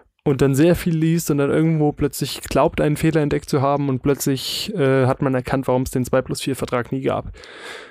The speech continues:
So. Von daher glaube ich, <laughs> um nicht anfällig zu sein, sollte man nicht so richtig interessant finden, glaube ich, ist der falsche,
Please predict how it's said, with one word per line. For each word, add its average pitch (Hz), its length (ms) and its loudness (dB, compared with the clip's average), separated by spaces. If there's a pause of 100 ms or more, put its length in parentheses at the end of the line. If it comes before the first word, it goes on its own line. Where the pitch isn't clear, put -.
(100)
So. - 260 -8 (1040)
Von 131 180 -2
daher 139 280 0
glaube 139 400 0
ich, - 320 -8 (1600)
<laughs> - 480 -6
um 170 180 0
nicht 175 260 0
anfällig 175 440 0
zu 165 100 -2
sein, 156 220 2
sollte 147 200 2
man 143 140 0
nicht 156 220 -4
so 156 100 -4
richtig 156 340 -4
interessant 139 460 -2
finden, 160 300 0
glaube 135 220 0
ich, - 80 -8
ist 156 140 -10
der 135 80 0
falsche, 170 480 2